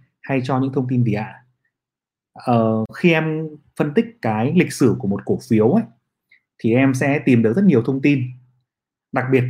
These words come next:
là hữu ích cho cái phần cả phân tích cơ bản và cả phân tích kỹ thuật. Lý do là gì ạ? Lý do là, ví dụ phân tích kỹ thuật đi, thì họ giả định rằng những cái mô hình giá dựa trong quá khứ ấy,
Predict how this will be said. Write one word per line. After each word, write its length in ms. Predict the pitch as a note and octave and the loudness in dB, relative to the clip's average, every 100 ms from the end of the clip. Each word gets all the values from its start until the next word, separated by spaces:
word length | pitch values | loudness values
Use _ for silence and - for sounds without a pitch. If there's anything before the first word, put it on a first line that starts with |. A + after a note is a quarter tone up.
| A#2 | -6
là 100 | G2 | -6
hữu 140 | D#3 | 0
ích 120 | G3+ G3 | 0 0
cho 200 | C3 B2+ | -2 0
cái 80 | B2 | 2
phần 320 | B2 G#2 G2 | 2 0 -2
cả 160 | A2+ - | -4 -4
phân 100 | C#3 | -6
tích 100 | G3 | -6
cơ 100 | G3 | -4
bản 200 | C3 B2 - - | -2 -2 -4 -12
và 100 | G2 | -14
cả 140 | - | -14
phân 80 | - | -14
tích 100 | C#3 | -12
kỹ 80 | - | -10
thuật. 140 | A#2+ B2+ - _ _ _ _ _ _ _ - | -10 -12 -14 _ _ _ _ _ _ _ -4
Lý 160 | A#2 C3+ | 0 2
do 140 | D3+ | 2
là 120 | B2 | 0
gì 120 | G#2+ | -2
ạ? 160 | G2 - _ _ _ | -4 -6 _ _ _
Lý 140 | B2 B2+ | 0 2
do 180 | D3+ | 2
là, 500 | C#3 A#2+ G#2+ G2+ - - _ _ - | 2 0 -2 -6 -12 -20 _ _ -2
ví 140 | B2 | 2
dụ 100 | F#3+ - | 2 2
phân 100 | D3+ | -2
tích 100 | F#3+ | 0
kỹ 80 | |
thuật 180 | F#3 C#3 | 0 0
đi, 180 | C3+ C3 - _ _ _ _ | -2 -4 -12 _ _ _ _
thì 360 | C3 B2 A2+ G#2+ | 2 4 4 0
họ 240 | - C#3+ B2+ | -4 -4 -2
giả 140 | A#2 | -2
định 200 | B2+ B2+ | -2 -2
rằng 260 | A#2+ A2 G2 _ _ _ _ | -2 -2 -6 _ _ _ _
những 140 | C#3+ E3+ | -6 -2
cái 120 | C#3+ | 0
mô 200 | D#3 D3+ | 0 2
hình 240 | C#3 A2+ | 2 0
giá 300 | A2 A2 B2 | 0 -2 -2
dựa 120 | D#3+ B2+ | -2 -2
trong 200 | C#3 C3 | -4 -4
quá 120 | A2+ | -4
khứ 320 | - A#2+ | 0 2
ấy, 80 | C#3 | 2